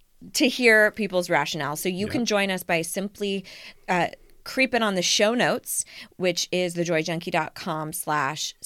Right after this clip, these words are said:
Speaker 1: three seven nine, or just go directly to thejoyjunkie dot com slash club.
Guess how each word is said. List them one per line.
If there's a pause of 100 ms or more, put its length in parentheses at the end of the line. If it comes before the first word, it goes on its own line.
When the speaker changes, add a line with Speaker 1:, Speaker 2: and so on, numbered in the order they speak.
(140)
Speaker 1:
three
seven
nine, (140)
or (460)
just
go
directly
to
thejoyjunkie
dot
com
slash (100)
club.